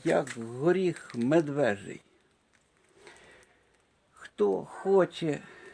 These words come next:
може нащепити.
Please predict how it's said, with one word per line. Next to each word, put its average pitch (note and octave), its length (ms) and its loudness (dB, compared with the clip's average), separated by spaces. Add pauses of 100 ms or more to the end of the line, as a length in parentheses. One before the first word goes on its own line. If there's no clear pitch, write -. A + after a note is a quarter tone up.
(1000)
може D#3 480 0
нащепити. D3+ 960 -4